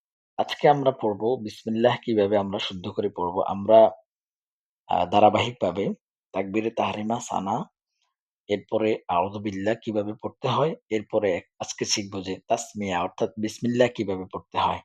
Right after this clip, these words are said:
চলুন তাহলে আমরা যেভাবে প্রতিদিন বানান করে শুদ্ধ করে শিখি সেভাবে আমরা বানান করা শুরু করি। বাজের সিনে জয় জম বিস,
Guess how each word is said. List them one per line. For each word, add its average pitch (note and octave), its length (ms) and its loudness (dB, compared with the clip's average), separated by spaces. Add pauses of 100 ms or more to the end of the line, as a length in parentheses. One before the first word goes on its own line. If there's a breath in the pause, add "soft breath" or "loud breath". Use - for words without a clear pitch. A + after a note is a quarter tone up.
(880)
চলুন D3+ 300 6
তাহলে A2 340 4
আমরা G#2+ 260 6
যেভাবে G#2+ 420 2
প্রতিদিন G#2 520 -6
বানান G2+ 340 -2
করে A2 200 -2
শুদ্ধ F#2+ 320 -8
করে B2 220 -4
শিখি - 320 -8
সেভাবে G2+ 440 -2
আমরা F#2+ 260 -4 (320)
বানান G2+ 240 -2
করা F#2+ 200 -10
শুরু G#2 280 -4
করি। F2+ 240 -10 (800 loud breath)
বাজের G#2+ 680 6
সিনে A2+ 440 0
জয় G2+ 240 0
জম F#2+ 300 -6
বিস, - 500 -6